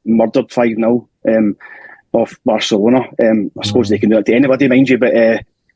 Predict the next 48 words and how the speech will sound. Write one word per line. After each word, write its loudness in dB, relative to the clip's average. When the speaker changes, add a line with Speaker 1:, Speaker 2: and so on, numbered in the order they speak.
Speaker 1:
aye, 0
they've -2
not 0
had -2
a -8
great 0
start. -2
I -2
think 2
they're, -2
they're -8
fifteenth -4
or -8
sixteenth -2
just -4
now, 0
five -2
points -2
from 0
five 0
games, 2
so 0
not 2
in 2
a 0
great 2
run 2
themselves. 0
But -2
again, 0
you -2
see 2
these 2
European 0
teams 2
coming 0
to 0
Ibrox -2
and -6
playing 0
us 0
off -2
the -2
park. 0
They're 2
always 2
technically -2
good, -2